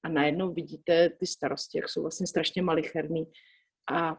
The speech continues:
a pak se člověk vrací domů a úplně cítíte tu naježenou atmosféru v té zemi, jak je. Jo, to každý, to asi každý zažil, když se vrací z dovolený, kde byl čtrnáct dní, bylo to tam v pohodě a teď přistane na té Ruzini.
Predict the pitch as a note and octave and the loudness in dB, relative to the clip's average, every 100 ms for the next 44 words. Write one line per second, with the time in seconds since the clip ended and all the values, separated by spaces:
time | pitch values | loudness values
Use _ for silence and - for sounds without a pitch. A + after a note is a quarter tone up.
0 | _ _ _ - E3+ - F3 F#3 F3+ E3+ | _ _ _ -4 -2 0 0 2 4 4
1 | E3+ - G3 D#3+ - C3+ C#3 F3 F#3 F#3+ | 4 4 4 4 0 -2 -2 0 2 4
2 | F#3+ F#3+ D3+ D3 F#3+ G3 F#3+ G#3 A3+ - | 2 2 0 0 -2 0 8 10 10 8
3 | E3+ F3 F3 F3 D#3+ D#3+ - - C#3 C#3 | 4 4 4 2 0 -4 -4 -4 -8 -10
4 | - _ F3 E3+ D#3+ D3+ D#3 - - - | -14 _ -4 0 0 -2 -4 -10 -16 -18
5 | _ _ _ _ _ _ _ E3+ D#3+ D#3+ | _ _ _ _ _ _ _ 4 4 2
6 | E3+ F3+ E3+ F#3+ G#3 - - A3 C#3+ D#3+ | 4 6 10 8 8 4 2 0 -2 -2
7 | D#3+ D#3+ F3+ D#3+ - E3 D#3+ - F3 E3 | -2 -4 -4 -4 -4 0 0 0 0 4
8 | E3 E3 E3+ E3+ D#3+ F3 - - E3 F3 | 8 8 6 4 4 4 0 -2 0 0
9 | E3 E3+ D#3+ D#3+ D#3+ F3 E3+ D#3+ D3+ D#3 | 0 0 2 2 2 0 0 -2 -2 2
10 | F3 E3+ - E3+ - E3 F3 D#3+ - F3+ | 2 2 -6 -4 2 2 2 0 2 4
11 | D#3+ D#3+ D3+ C#3 C#3 | 4 4 4 4 2